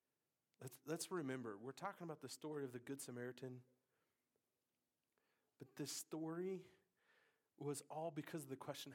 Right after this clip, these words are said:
"How can I have life with God?" I want you to recognize something. We cannot have life with God if we are not loving our neighbor.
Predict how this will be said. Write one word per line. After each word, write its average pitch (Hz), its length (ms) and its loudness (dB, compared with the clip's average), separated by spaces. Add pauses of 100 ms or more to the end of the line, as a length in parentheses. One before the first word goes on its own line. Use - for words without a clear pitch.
"How 147 140 -6
can 151 100 -2
I 131 100 -6
have 127 160 -2
life 127 240 0
with - 200 -8
God?" 120 100 0 (3500)
I 123 40 -8
want 170 120 -4
you 180 80 -6
to 180 80 2
recognize 135 500 0
something. - 320 -6 (920)
We 214 260 -2 (180)
cannot 175 640 2 (100)
have 170 200 4 (140)
life 170 480 6
with 170 200 6 (240)
God 139 400 10 (1040)
if 117 160 -14
we 127 80 0
are 120 80 0
not 120 260 -2
loving 117 280 -2 (2000)
our 113 60 -12
neighbor. 87 320 -16